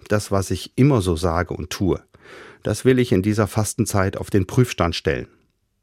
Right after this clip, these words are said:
Was sind das für Gewohnheiten? Ich schalte den Computer an und gucke immer sofort nach den Mails, die ich bekommen habe. Sobald ich irgendwo warten muss, zücke ich das Handy. Wenn ich die Wohnungstür öffne,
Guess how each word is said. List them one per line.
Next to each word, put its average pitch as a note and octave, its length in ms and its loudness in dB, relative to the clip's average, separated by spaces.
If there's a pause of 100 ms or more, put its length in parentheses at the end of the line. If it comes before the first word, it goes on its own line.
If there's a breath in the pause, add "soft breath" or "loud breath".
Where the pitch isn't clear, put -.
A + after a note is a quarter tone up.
(240)
Was F2+ 120 -12
sind - 180 -6
das - 140 0
für F2+ 160 0
Gewohnheiten? D#2+ 840 -2 (1000 loud breath)
Ich - 140 -6
schalte A#2 300 2
den G2 140 4
Computer C#3 480 4
an A2+ 120 4
und A2+ 140 4
gucke - 260 0
immer A2+ 220 4
sofort G#2 440 0
nach G#2+ 140 -2
den G2 220 2
Mails, G#2 300 2
die F2 100 -4
ich - 160 -8
bekommen C#2+ 400 -4
habe. - 160 -14 (760 loud breath)
Sobald A2+ 380 2
ich - 180 -6
irgendwo C3+ 380 4
warten C3 400 2
muss, C3 240 4
zücke - 260 -2
ich A#2+ 100 -6
das A2 220 -2
Handy. B2 340 0 (800)
Wenn F#2+ 140 2
ich E2 100 -2
die F2 180 0
Wohnungstür B2 520 4
öffne, C#3 340 4